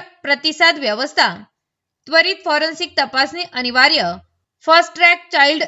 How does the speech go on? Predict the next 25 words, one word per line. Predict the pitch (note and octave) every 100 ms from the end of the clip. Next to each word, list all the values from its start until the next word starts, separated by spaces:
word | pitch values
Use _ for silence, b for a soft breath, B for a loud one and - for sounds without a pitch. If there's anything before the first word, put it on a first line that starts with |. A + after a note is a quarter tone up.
| - A3
जस्टिस | C4 - D4+ -
कोर्ट, | E4+ C4+ F#3 - _ _ _
मुलींवरील | C4 D#4+ F#4 F4+ F4 F4+ -
अत्याचार | C4+ A#3+ D#4 E4+ E4
प्रकरणाचा | E4+ C#4 C#4 C#4+ D4 D4+ D#4+
निकाल | C#4 C#4 C#4 F#3+ - _
तीस | E4 F4+ E4
दिवसात | F4 E4+ F4
देण्याची | C#4 D4 C4 C#4+ E4+
कायदेशीर | E4+ C#4 A3+ B3+ D4 C#4+ -
अट, | D4 G#3 G#3 _ _ _
जलद | A#3+ D#4 E4 F4+
न्यायासाठी | E4 D#4 D#4+ E4 E4+ E4+ F4+
स्वतंत्र | E4 B3+ D#4 E4
न्यायालय | E4+ D4+ C4 C4 C#4+
स्थापन | D4 A#3+ A3+ A#3
करावीत, | A3+ B3 D4 G#3+ F#3 b b _
जिल्हा | A#3 C4+ D#4 E4
प्रशासनासाठी | F4+ E4+ E4 D#4+ D#4+ D4+ D4+ D#4 E4 A#3+ G#3
झिरो | F#3+ B3+ D4 F4+
रिपोर्ट | F4 C4+ D#4+ C#4+
धोरण, | D4+ D4 C#4+ F#3+ A3
गावागावातील | C4+ C#4+ E4+ E4+ E4+ E4+ E4+ E4+
मुलांना | D4+ B3 C#4 D#4 F#3 F#3 _ _ _
असुरक्षित | - D#4+ F#4 F4+ F4 F4+ F#4